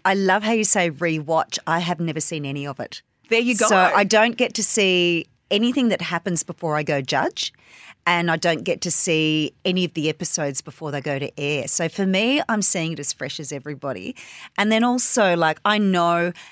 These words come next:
Speaker 1: how long we take to judge, and I know the comments that we make, but it's not un-, until we see it that we know what the lead up is a-,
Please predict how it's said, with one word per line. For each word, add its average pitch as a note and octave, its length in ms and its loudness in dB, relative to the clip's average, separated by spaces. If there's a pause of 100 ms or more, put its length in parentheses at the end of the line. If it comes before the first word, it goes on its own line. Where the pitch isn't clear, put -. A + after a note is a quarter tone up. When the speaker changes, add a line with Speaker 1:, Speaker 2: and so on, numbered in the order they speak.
(100)
Speaker 1:
how E3+ 300 0
long D#3 640 2
we D#3+ 160 -2
take - 340 -4
to - 100 -12
judge, C3+ 400 -4
and D3+ 100 -4
I D#3 100 0
know E3 640 0 (460)
the F3 80 -4
comments F3+ 520 -2
that - 160 -2
we D#3+ 120 -2
make, D3 500 -2 (100)
but F#3 120 0
it's - 260 -4
not F#3+ 460 2 (760)
un-, G3 240 2
until F#3 360 0
we E3+ 140 -2
see B3+ 340 2
it C3+ 140 0 (200)
that E3 140 -2
we F3+ 160 2
know F3 160 2
what C#3+ 180 -4
the C3 80 -4
lead D#3+ 300 -2
up D#3+ 180 -2
is C#3+ 400 -6
a-, F#3+ 100 -2